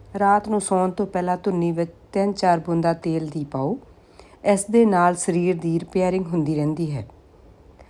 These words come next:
ਤੇ ਤੰਦਰੁਸਤੀ ਦਾ ਇਹ ਇੱਕ ਸੀਕ੍ਰੇਟ ਹੈ। ਨੰਬਰ ਤਿੰਨ, ਰਾਤ ਨੂੰ ਤਾਂਬੇ ਦੇ ਬਰਤਨ ਵਿੱਚ ਪਾਣੀ ਨੂੰ ਭਰ ਕੇ ਰੱਖੋ ਤੇ ਸਵੇਰੇ ਉੱਠ ਕੇ ਇਹ ਪਾਣੀ ਪੀਓ।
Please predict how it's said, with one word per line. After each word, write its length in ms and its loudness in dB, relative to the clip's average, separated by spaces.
ਤੇ 100 2
ਤੰਦਰੁਸਤੀ 720 2
ਦਾ 160 2
ਇਹ 240 2
ਇੱਕ 120 -6
ਸੀਕ੍ਰੇਟ 580 -4
ਹੈ। 220 -10
ਨੰਬਰ 340 2
ਤਿੰਨ, 340 2
ਰਾਤ 320 4
ਨੂੰ 220 4
ਤਾਂਬੇ 460 4
ਦੇ 140 2
ਬਰਤਨ 400 -2
ਵਿੱਚ 320 -4
ਪਾਣੀ 300 6
ਨੂੰ 120 2
ਭਰ 200 0
ਕੇ 140 -2
ਰੱਖੋ 420 -2
ਤੇ 100 4
ਸਵੇਰੇ 480 2
ਉੱਠ 200 0
ਕੇ 160 2
ਇਹ 240 4
ਪਾਣੀ 320 2
ਪੀਓ। 340 -4